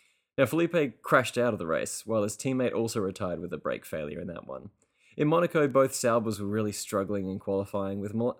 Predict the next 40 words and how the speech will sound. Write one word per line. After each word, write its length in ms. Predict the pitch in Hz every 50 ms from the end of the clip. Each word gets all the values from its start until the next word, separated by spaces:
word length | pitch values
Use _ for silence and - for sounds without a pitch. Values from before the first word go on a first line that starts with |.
| -
uh, 80 | 107 117
with 140 | 113 120 113
Massa 400 | 135 131 147 - - 147 131 - -
only 340 | 113 120 127 131 131 127 127
managing 560 | 120 113 113 113 110 104 98 110 107 104 -
thirteenth 540 | - - 127 123 120 - 123 110 110 - -
place, 300 | - 90 - - - -
four 280 | - - 175 170 147
ahead 160 | 139 127 117 104
of 80 | 90
his 140 | 95 92 -
teammate. 400 | - - 65 57 55 50 - - - _ _ _ _ _ _ _ _ _ _ -
With 160 | 147 139 -
twelve 300 | - 175 190 208 190 160
laps 300 | 160 160 139 110 - -
remaining 400 | 127 127 123 123 123 127 123 123
in 80 | 127
the 80 | 139 127
race, 320 | 107 92 76 71 95 -
Felipe's 500 | - - 120 117 113 107 131 117 110 110
first 420 | - - 143 139 143 156 151 - -
Monaco 420 | 120 123 120 127 123 135 135 131
Grand 260 | 120 123 123 123 123
Prix 180 | - 113 90 87
came 200 | 92 107 104 107
to 160 | - 113 107
a 20 | 104
rough 280 | 107 127 151 151 -
end 260 | 107 92 85 87 82 -
as 140 | - 104 101
he 100 | 104 98
locked 320 | 104 113 135 160 - -
his 120 | 165 139
brakes 320 | 110 - 101 92 87 95 -
and 140 | 82 104 101
drove 220 | 107 98 95 -
straight 420 | - - - - - 143 151 -
into 220 | - 127 123 - 110
turn 300 | 98 - 107 101 92 87
one, 280 | 82 67 64 57 -